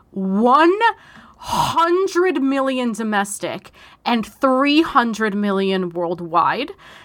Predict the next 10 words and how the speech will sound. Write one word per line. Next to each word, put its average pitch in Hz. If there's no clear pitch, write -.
And 233
The 233
Lion 269
King 277
two 247
made 233
three 269
hundred 262
million 180
worldwide, 156